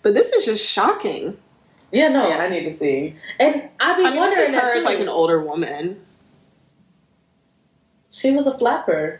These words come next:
Speaker 1: But it's not like anything out of this world.
Speaker 3: Yeah, she
Speaker 2: Yeah.
Speaker 3: got style. I guess all that money.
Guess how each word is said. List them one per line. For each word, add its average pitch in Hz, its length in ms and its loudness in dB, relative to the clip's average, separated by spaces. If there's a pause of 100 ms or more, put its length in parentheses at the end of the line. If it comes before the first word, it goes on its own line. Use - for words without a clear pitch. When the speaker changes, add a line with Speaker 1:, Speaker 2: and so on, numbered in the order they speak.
Speaker 1:
But 240 120 4
it's 269 160 0
not 294 140 0
like 302 220 -2
anything 240 440 2
out 190 160 2
of 214 80 4
this 196 220 0
world. 185 520 0
Speaker 3:
Yeah, 160 340 2
she 226 120 -4
Speaker 2:
Yeah. 247 60 2 (100)
Speaker 3:
got - 80 -4
style. 180 500 -2 (1500)
I 160 80 -4
guess 175 200 0
all 185 140 2
that 180 180 2
money. 170 380 -2